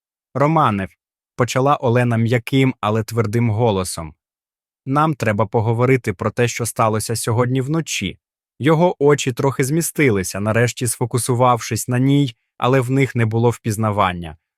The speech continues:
жодної іскри людяності, лише порожнеча. «Можеш сказати мені, чому ти вбив їх?» —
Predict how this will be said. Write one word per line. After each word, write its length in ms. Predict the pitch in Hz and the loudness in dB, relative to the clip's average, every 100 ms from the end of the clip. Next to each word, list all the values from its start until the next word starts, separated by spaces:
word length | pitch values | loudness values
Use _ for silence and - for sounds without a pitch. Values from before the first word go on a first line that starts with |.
| - | -8
жодної 580 | 113 135 139 127 117 113 | 0 2 4 2 2 0
іскри 480 | 123 - - 117 | -2 -6 0 2
людяності, 800 | 117 123 104 92 87 82 - 78 - _ _ 131 | 2 2 2 -2 -6 -10 -12 -16 -20 _ _ 0
лише 320 | 127 - 131 | 0 2 0
порожнеча. 840 | 127 120 107 120 110 87 - 76 - _ _ _ _ _ | 2 2 0 0 -2 -2 -6 -10 -16 _ _ _ _ _
«Можеш 360 | 160 170 151 - | 2 2 2 0
сказати 480 | 131 117 131 131 | 0 2 2 2
мені, 260 | 113 104 101 | 0 0 -2
чому 340 | - 151 151 | 0 2 2
ти 140 | 147 160 | 2 0
вбив 420 | 151 160 139 95 | 2 4 4 2
їх?» — 320 | 85 82 - | -6 -10 -14